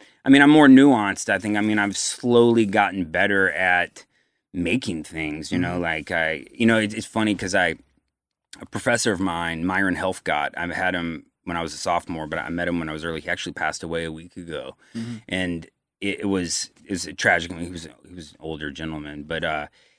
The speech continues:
Speaker 1: he said to me once, he said, "You know, Foster, you've got really good ideas, but you can't make anything worth a shit." <laughs>
Speaker 2: <laughs>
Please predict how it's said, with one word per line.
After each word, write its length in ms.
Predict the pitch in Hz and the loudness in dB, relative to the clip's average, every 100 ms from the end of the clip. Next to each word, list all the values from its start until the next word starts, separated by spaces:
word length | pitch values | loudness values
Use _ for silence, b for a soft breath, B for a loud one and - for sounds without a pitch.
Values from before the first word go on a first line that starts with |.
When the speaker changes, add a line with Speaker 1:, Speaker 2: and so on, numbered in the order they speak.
| _ | _
Speaker 1:
he 160 | - 135 | 2 2
said 260 | - 123 | 4 2
to 80 | - | 2
me 140 | 101 | 2
once, 240 | 95 90 - | 2 -2 -6
he 80 | 101 | -8
said, 280 | - 90 | -6 -6
"You 80 | 107 | -2
know, 220 | 135 139 | 0 0
Foster, 720 | 131 143 135 143 - 131 127 120 _ _ _ _ _ _ _ _ _ _ | -2 0 0 -2 -4 -4 -4 -6 _ _ _ _ _ _ _ _ _ _
you've 100 | 110 | -2
got 220 | 147 - | 0 0
really 380 | 104 113 120 104 | -2 2 2 2
good 180 | 101 101 | 0 2
ideas, 800 | 92 87 87 90 87 87 - - _ | 2 0 -4 -6 -6 -8 -12 -20 _
but 140 | 95 | -14
you 80 | - | -12
can't 280 | - 127 85 | -6 -6 -4
make 380 | 98 92 - - _ _ _ _ | -4 -4 -8 -20 _ _ _ _
anything 380 | 113 113 98 82 | 0 0 0 -2
worth 200 | 85 76 | -6 -8
a 100 | - | -6
shit." 440 | - - - - - | -4 -2 -2 -2 -2
<laughs> 420 | 330 - 285 - - | -2 -2 -6 -16 -2
Speaker 2:
<laughs> 880 | 392 - 359 1077 349 - 339 - 269 | 0 4 4 6 4 4 0 0 -6